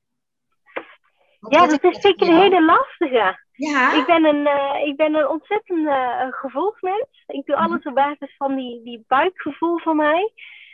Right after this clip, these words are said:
Speaker 2: Ehm, wat is nou, ja. Ik denk dat het, dat je er uren over kunt discussiëren om het in woorden uit te leggen. Maar ik
Speaker 1: Mhm.
Speaker 2: denk dat je met twee voeten op de grond moet gaan staan.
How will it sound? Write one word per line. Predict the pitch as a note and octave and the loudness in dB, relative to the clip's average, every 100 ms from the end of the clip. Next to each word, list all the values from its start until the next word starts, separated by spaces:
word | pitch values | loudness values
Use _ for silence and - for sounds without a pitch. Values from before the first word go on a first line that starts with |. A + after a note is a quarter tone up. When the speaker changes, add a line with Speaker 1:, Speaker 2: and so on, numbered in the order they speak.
| _ _ | _ _
Speaker 2:
Ehm, | - C4 C4+ C#4 C4 C4 C4 - _ _ _ | 0 4 4 4 2 -2 -6 -10 _ _ _
wat | C4 F4+ | 0 2
is | F4 - | -2 -10
nou, | D4+ D4 C4+ - A#3 | -6 0 0 -2 -6
ja. | C#4 E4+ B3+ - _ _ _ _ _ _ _ _ _ _ _ _ | -4 -2 -4 -8 _ _ _ _ _ _ _ _ _ _ _ _
Ik | - D4 | -8 -4
denk | G4 G4 | 0 0
dat | F4+ | 0
het, | E4 - _ _ _ _ _ _ _ _ _ _ | -2 -6 _ _ _ _ _ _ _ _ _ _
dat | - D4 - | -2 -2 -2
je | D4 C#4 C4+ C4+ _ _ _ | -4 -2 -4 -6 _ _ _
er | - B3+ - | -4 -4 -2
uren | F#4 F#4+ E4 - | -2 -2 -4 -2
over | D#4 D4+ C#4+ | -4 -4 -14
kunt | D4 C4+ | -14 -14
discussiëren | C4+ _ B3 - C#4+ D4+ C#4 B3 | -16 _ -20 -10 -4 -2 -2 0
om | C4+ | 0
het | A#3+ | -2
in | - A3 | -6 -6
woorden | A3+ D#4 D4 B3+ - | -2 -2 -2 -6 -4
uit | D4 D4+ | -6 -6
te | G3+ | -12
leggen. | F3 - - - G#3 | -12 -16 -18 -14 -4
Maar | A3+ | 0
ik | A#3+ | 0
Speaker 1:
Mhm. | |
Speaker 2:
denk | B3+ D4+ D4 | 4 4 4
dat | C#4 - | 2 0
je | |
met | C4 B3 | -6 -4
twee | - D4+ C4+ | 0 0 0
voeten | - D#4+ - C4 | -2 -4 0 -2
op | - | -2
de | C4 | -10
grond | C#4+ E4+ E4+ | -4 -4 -2
moet | C4+ | -6
gaan | - G#3 | -4 -8
staan. | - G3+ F#3 B3 | -6 -8 -6 -6